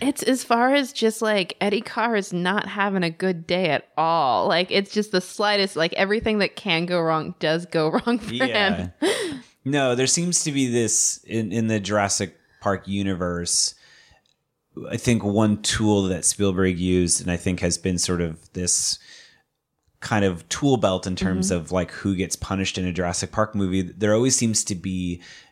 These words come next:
Speaker 2: at least one sort of quote unquote innocent person
Speaker 1: Yeah.
Speaker 2: that's always kind of,
Speaker 1: Uh-huh.
Speaker 2: um, you know, I think in Jurassic Park, it's easy for us to root against the lawyer.
Speaker 1: Yeah.
Speaker 2: Whereas, you know,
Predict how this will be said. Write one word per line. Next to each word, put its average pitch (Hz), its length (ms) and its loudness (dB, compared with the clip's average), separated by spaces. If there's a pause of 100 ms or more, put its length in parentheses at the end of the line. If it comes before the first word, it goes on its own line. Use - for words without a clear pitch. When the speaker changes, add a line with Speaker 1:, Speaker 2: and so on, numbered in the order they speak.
Speaker 2:
at 98 120 0
least 95 300 0
one 95 360 2
sort 92 220 2
of 85 260 -4
quote 98 200 4
unquote 90 400 0
innocent 95 400 -4
person 220 140 0
Speaker 1:
Yeah. 147 300 2
Speaker 2:
that's 92 140 0
always 101 380 0
kind 90 340 -10
of, 85 280 -14 (180)
Speaker 1:
Uh-huh. 196 180 2
Speaker 2:
um, 92 640 0 (340)
you 113 120 0
know, 92 120 0
I 90 60 -2
think 110 180 -2
in 107 100 -2
Jurassic 98 400 2
Park, 101 300 2
it's 92 180 -4
easy 101 320 -2
for 98 180 -2
us 92 160 0
to 95 100 -2
root 92 200 2
against 90 320 -2
the 92 60 -6
lawyer. 85 680 0
Speaker 1:
Yeah. 175 460 0
Speaker 2:
Whereas, 98 580 0
you 101 160 -4
know, 85 380 -6